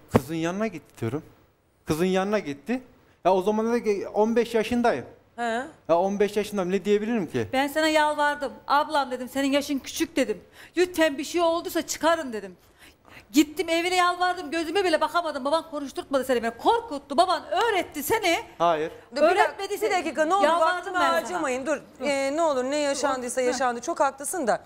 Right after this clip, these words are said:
Speaker 2: Şimdi dur, vakit harcamayalım, gözünü seveyim.
Speaker 3: Evet.
Speaker 2: Çünkü vakit kıymetli. Şimdi, e,
Speaker 3: Yakaladım.
Speaker 2: sen daha sonra verdiğin
Speaker 3: Hı.
Speaker 2: ifadede de evet bu Kamile'nin ismi çıkmasın diye böyle söylediğini söylemişsin ama hiç barakadan önce çıktı diye bir şey söylemiyorsun.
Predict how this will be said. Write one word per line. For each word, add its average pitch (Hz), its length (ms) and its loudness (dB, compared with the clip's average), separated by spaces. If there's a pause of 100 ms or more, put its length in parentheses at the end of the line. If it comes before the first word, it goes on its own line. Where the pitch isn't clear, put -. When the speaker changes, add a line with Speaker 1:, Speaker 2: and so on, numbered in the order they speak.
(280)
Speaker 2:
Şimdi 302 260 -2
dur, - 80 0
vakit 320 260 0
harcamayalım, 220 560 0
gözünü 220 280 -2
seveyim. 185 380 -4
Speaker 3:
Evet. 226 140 -8 (260)
Speaker 2:
Çünkü 269 220 0
vakit 262 300 2
kıymetli. 233 480 -2 (420)
Şimdi, 339 540 2 (440)
e, 240 60 4
Speaker 3:
Yakaladım. 240 920 2
Speaker 2:
sen 339 340 0 (1500)
daha 285 180 6
sonra 302 400 -2
verdiğin 240 380 0
Speaker 3:
Hı. 247 60 -6
Speaker 2:
ifadede 254 460 -2
de 247 200 -2 (1040)
evet 285 360 2
bu 269 120 -6
Kamile'nin 294 580 0
ismi 302 280 -2
çıkmasın 339 520 0
diye 240 180 2
böyle 220 240 0
söylediğini 202 440 -2
söylemişsin 190 460 -2
ama 440 160 2
hiç 277 240 0
barakadan 294 460 2
önce 285 240 -2
çıktı 302 340 -4
diye 294 140 0
bir 262 40 -6
şey 359 160 0
söylemiyorsun. 415 640 0